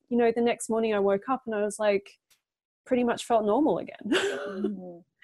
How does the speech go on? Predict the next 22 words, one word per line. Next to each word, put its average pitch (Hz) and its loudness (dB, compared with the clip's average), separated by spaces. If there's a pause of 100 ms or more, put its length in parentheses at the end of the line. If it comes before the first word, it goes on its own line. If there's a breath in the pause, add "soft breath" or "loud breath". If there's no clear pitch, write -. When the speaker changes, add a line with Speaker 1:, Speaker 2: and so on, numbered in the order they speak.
(260 loud breath)
Speaker 2:
Light, 247 8
Speaker 1:
But 247 4
it 240 -4
Speaker 2:
probably 269 10
a 202 8
li-, 202 6
b-, - -2 (120)
bit 208 4
lighter. 196 4 (220)
Speaker 1:
Yeah, 302 2 (120)
exactly, 269 0
exactly. 214 -4 (300 loud breath)
But 277 10
I 285 8
still 349 2
think 330 2
even, 254 0 (340)
even 254 2
now, 220 4
you 220 2
know, 196 4
like, 185 2